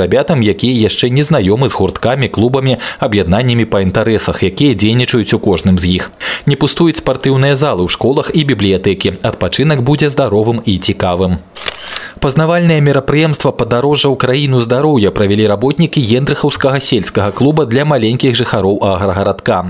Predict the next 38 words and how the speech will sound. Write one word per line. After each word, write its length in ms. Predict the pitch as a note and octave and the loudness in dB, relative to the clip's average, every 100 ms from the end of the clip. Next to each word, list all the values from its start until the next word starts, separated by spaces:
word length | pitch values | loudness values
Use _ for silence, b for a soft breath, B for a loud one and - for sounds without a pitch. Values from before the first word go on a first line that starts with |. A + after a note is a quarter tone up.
| - | -4
Вучні 420 | A2 A2 G#2+ A#2 | 0 2 2 0
першых, 540 | G#2+ - A#2+ - - - | 0 0 0 0 -4 -2
пятых 380 | G2 F#2 F2+ - | -2 0 -2 0
класаў 400 | A#2 D#3 - C3+ | 0 0 0 0
здзейснілі 560 | G2+ G#2+ C#3+ - G#2+ F2+ | 0 0 0 0 0 0
захапляльнае 640 | G#2 A2+ - A2 F#2+ F#2+ | 0 -2 0 2 2 2
падарожжа 640 | F#2 G2 F#2+ C#3+ - D#3 | 0 -2 0 0 0 0
па 140 | - C3+ | 0 0
розных 320 | G2 E2+ G2 - | 0 0 -2 -2
станцыях, 580 | - A#2 F#2+ F#2+ - B B - | -2 -2 0 0 -2 B B -2
на 140 | A2 | -2
якіх 240 | G#2 E3 D3 | 0 0 0
бліжэй 340 | D#3+ D#3 B2 | 0 2 0
пазнаеміліся 720 | - G2 G2 F#2 B2+ D3 - | 0 0 2 2 2 0 0
з 80 | C#3+ | -2
прынцыпамі 560 | - G2 A#2+ C3 C3+ C3+ | 0 0 0 0 0 0
здаровага 560 | - A2 F#2 A2+ A2+ | 2 0 2 0 0
ладу 240 | G#2+ F2 F2+ | 0 0 0
жыцця. 480 | F#2 F2+ A2 F#2 F2+ - B B C#3+ | 0 0 0 -2 -2 -8 B B -2
На 80 | |
першай 380 | C3 F3 E3+ A#2+ | 0 0 0 -2
пабывалі 500 | - F#2 G2 B2 C3 | -2 0 0 0 0
на 220 | G2+ G2+ | 2 0
востраве 500 | F#2+ G#2 - G#2 F#2+ | 0 0 0 0 0
чысціні 480 | F#2 G2+ - G#2 G#2+ - | 0 -2 0 0 2 0
і 140 | C#3 | -2
пагаварылі 640 | B2+ G#2 G2 G#2 B2+ C3 - | -2 -2 0 0 0 0 0
пра 160 | F#2+ F2+ | 0 -2
асабістую 500 | - G#2 F#2 - G2 | -2 -2 -2 0 0
гігіену, 600 | F2+ G2 G2 C3+ F3 F3 | 2 2 2 2 2 0
на 100 | C3 | 0
другой 400 | A#2+ B2 A#2 E3 | 0 0 2 2
усіх 280 | A2 - C#3+ | 0 0 -2
чакала 440 | - G2 A2+ G#2+ F#2+ | -2 -2 0 0 0
гульня, 320 | C3+ C3+ G#2 | 0 0 0
шкодная 520 | - - G#2+ F#2+ F2+ | 0 0 0 2 0
і 80 | - | 0
карысная, 640 | G#2 G2+ C#3 E3 F3 D3+ | -2 0 0 0 0 -2